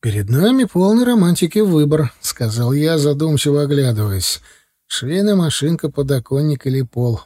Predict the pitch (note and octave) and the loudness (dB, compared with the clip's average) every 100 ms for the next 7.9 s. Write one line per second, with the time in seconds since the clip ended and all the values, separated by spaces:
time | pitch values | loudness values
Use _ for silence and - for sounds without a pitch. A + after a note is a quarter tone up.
0 | _ _ _ _ - - C3 A#2+ E3 F#3+ | _ _ _ _ -12 -8 -4 -4 -2 -2
1 | C3+ B2 A#2+ A#2 A#2 C3 D#3 D3 C#3+ C3+ | -2 -4 -4 -2 0 0 -2 -2 -2 -2
2 | C3 A2+ A#2+ G#2+ A#2+ A#2 G#2 - G#2 A#2 | -2 -4 -4 -2 0 0 -2 -4 -4 -4
3 | C3 E3+ E3+ - E3+ F3 F3 F#3+ F#3+ F#3 | -2 -2 -4 -4 -4 -2 0 2 2 2
4 | F#3 F3+ - E3 E3+ E3+ - E3+ D3+ D3+ | 2 2 0 0 0 -2 -2 -2 0 0
5 | D#3+ E3 D3+ C3+ A2+ D3 D3+ C#3+ D3+ C3+ | 2 2 2 0 0 0 2 2 0 2
6 | E3+ F3 D#3+ E3 D#3 C#3+ D#3 D3 C#3+ C3 | 0 0 0 0 0 0 0 0 -2 -2
7 | D#3 D3 D3 C#3+ D3 C3 - F2+ | 0 0 0 2 2 0 -2 -6